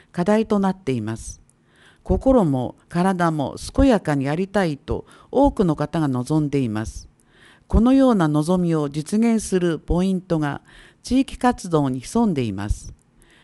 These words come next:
ご自身の健康増進と地域のこれからについて考える講座を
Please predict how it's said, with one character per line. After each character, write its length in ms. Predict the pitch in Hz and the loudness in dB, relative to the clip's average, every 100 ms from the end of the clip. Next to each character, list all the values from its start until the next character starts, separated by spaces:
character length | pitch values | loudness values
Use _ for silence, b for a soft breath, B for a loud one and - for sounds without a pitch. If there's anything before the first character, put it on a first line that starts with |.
| b | b
ご 140 | 156 180 | 0 2
自 300 | 247 247 208 | 2 0 0
身 120 | 156 | 0
の 220 | 135 113 | 0 -4
健 280 | - 202 226 | -2 0 2
康 180 | 233 220 | 4 4
増 240 | 190 185 | 4 2
進 320 | 185 - 160 147 | 2 0 0 -2
と 320 | - 123 - b b b | -4 -6 -6 b b b
地 200 | - 254 | -2 0
域 220 | 226 - | 0 0
の 180 | 143 107 | 0 0
こ 140 | - 180 | 2 2
れ 100 | 220 | 4
か 120 | 240 | 2
ら 100 | 226 | 2
に 160 | 165 123 | 2 -2
つ 120 | 156 | -4
い 140 | 139 | -4
て 260 | - 110 - b _ | -4 -8 -8 b _
考 300 | 196 220 226 | -4 -2 2
え 140 | 214 151 | 0 0
る 80 | |
講 260 | 123 143 139 | -4 -2 -2
座 240 | 135 123 | -2 -2
を 140 | 110 | -4